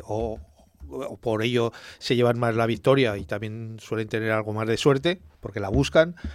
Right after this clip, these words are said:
pero, pero la verdad es que durante toda la temporada los partidos han sido igualadísimos.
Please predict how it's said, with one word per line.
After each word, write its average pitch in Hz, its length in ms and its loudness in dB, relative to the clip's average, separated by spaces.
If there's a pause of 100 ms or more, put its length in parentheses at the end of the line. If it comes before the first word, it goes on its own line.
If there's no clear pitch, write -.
(220)
pero, 110 480 2
pero 95 320 -6
la 90 80 -10
verdad 98 240 -8
es - 100 -10
que 113 540 2 (200)
durante 117 380 2
toda 127 140 2
la 131 80 4
temporada 123 500 2
los 113 140 -4
partidos 101 340 -6
han 107 80 -4
sido 120 260 -2
igualadísimos. 98 840 -4